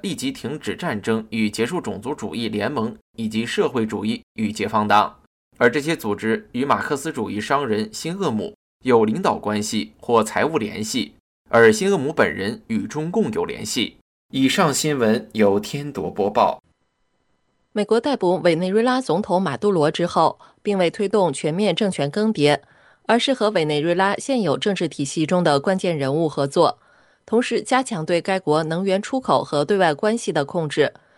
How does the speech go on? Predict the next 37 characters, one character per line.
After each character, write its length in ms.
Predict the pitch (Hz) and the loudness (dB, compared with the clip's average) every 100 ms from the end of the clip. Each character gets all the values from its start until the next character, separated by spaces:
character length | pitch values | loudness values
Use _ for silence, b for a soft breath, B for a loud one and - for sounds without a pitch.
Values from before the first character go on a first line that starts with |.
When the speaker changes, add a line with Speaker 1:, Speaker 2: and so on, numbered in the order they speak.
| b b | b b
Speaker 2:
专 120 | 202 | -2
家 160 | 185 175 | 0 0
分 180 | 180 | 0
析， 320 | 175 - 165 - b b b | -2 0 -2 -2 b b b
此 120 | - 277 | -6 -2
举 160 | 285 | 0
反 160 | 269 180 | 2 2
映 140 | 160 | 0
出 240 | 165 208 208 | 2 4 4
川 240 | - 269 | 2 0
普 160 | - 160 | 2 2
政 180 | 214 | 2
府 240 | 180 220 196 | 2 2 2
外 120 | 220 | 2
交 200 | 214 240 | 2 0
政 180 | 247 247 | 0 0
策 160 | 208 170 | 2 0
重 240 | 165 247 | 2 0
点 240 | 151 135 - b b | 2 0 0 b b
从 240 | - 170 202 | -6 -4 -4
传 240 | - 190 | 0 0
统 200 | 254 226 | 0 -4
的 220 | 135 151 151 | 0 0 2
政 160 | 240 | 0
权 160 | 220 180 | -2 -4
更 240 | 233 254 | -2 -4
迭 280 | 254 143 147 B B B | 0 2 2 B B B
转 160 | 165 | 0
向 180 | 165 196 | 2 0
以 140 | 175 139 | 0 -2
国 180 | - | 0
家 220 | 170 214 214 | 2 2 0
利 300 | 247 233 165 | -2 -2 -2
益 40 | |
为 140 | 139 143 | 0 2
优 160 | 156 | 2
先， 300 | 165 - 180 | 2 2 2